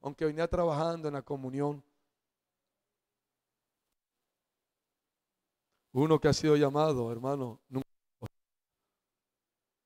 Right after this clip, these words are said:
nunca, nunca dice, "Yo no, no, no". Todavía está y todavía él no, él, él no es nada. No somos nada. Cero. Siervo. Necesitamos, eh, amado,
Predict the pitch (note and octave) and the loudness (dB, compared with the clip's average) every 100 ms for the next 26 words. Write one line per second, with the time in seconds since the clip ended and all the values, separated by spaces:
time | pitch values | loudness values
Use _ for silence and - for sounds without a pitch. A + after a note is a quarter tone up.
0 | _ _ _ _ D3+ A3 - A#2 - _ | _ _ _ _ 0 0 0 -6 -8 _
1 | _ _ _ _ C#3 D3+ D#3 E3 E3 A#2+ | _ _ _ _ -4 0 4 4 2 -2
2 | A#2+ C#3+ D#3 E3+ F3+ F3+ - _ _ F3 | -2 -2 -2 -6 -4 -4 -4 _ _ 8
3 | F3 F3+ A3+ A#3+ - D4 D#4 C#4+ A3 G3 | 10 10 8 6 8 10 10 8 4 6
4 | G#3 G#3+ G#3+ - - F#3 G3 G3+ F#3+ F3 | 8 8 4 -8 -2 -2 2 0 2 0
5 | F3+ F#3+ G#3+ B3 B3+ A3+ G#3+ D#3 B2+ - | 0 4 4 4 2 4 2 2 -6 -12
6 | _ _ _ _ _ _ _ _ _ _ | _ _ _ _ _ _ _ _ _ _
7 | _ _ F3+ G#3 G#3 F#3 F3+ D3+ A#2 - | _ _ 0 2 2 2 0 -2 -4 -12
8 | _ _ _ - E3+ F3 D#3 A2+ - _ | _ _ _ 4 6 6 0 -6 -10 _
9 | _ _ _ _ _ _ _ _ - F#3+ | _ _ _ _ _ _ _ _ -2 -2
10 | D#3+ C3 G#2+ - - E3+ - F3+ F#3 F#3+ | 0 -4 -8 -14 -4 0 2 4 4 4
11 | F#3+ - _ _ _ _ _ _ _ _ | 2 2 _ _ _ _ _ _ _ _
12 | _ F#3+ G#3+ A3 G3 | _ 8 10 10 8